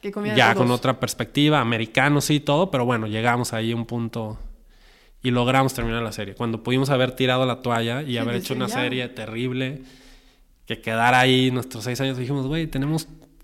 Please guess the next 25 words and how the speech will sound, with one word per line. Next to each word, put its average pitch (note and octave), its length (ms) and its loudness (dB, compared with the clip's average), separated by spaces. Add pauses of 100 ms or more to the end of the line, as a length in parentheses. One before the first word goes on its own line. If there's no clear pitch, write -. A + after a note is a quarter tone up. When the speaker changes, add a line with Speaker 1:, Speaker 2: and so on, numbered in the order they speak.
(200)
Speaker 2:
una D#3 260 4
vida D#3 580 4
queriendo C#3 320 2
llegar C#3+ 140 4
a - 20 2
este C#3 140 -4
momento, C#3+ 260 -2
no B2+ 280 -2
vamos E3 220 -2
a D#3 60 -2
tirar C#3 240 -4
la D3+ 120 -4
toalla D3+ 240 -6
ahorita, C#3 260 -6
ni C3+ 240 2
de C3+ 120 2
loco". C#3+ 220 0
O C#3 40 4
sea, C3 120 4
a A#2+ 60 2
mí C3+ 180 2
me E3 180 2
sacan E3 520 0
de C3 60 2
aquí, A#2+ 360 -4